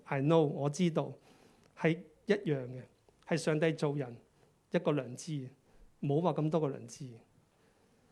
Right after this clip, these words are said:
呢個係好緊要。嗰個良知係唔使學嘅。小朋友佢識得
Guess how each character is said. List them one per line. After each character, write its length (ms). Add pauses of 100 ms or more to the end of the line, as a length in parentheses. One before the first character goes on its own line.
(360)
呢 140
個 120
係 60
好 80
緊 360
要。 80 (1120)
嗰 120
個 60
良 200
知 120
係 280
唔 180
使 140
學 60
嘅。 500 (1120)
小 280
朋 220
友 300 (280)
佢 120
識 200
得 120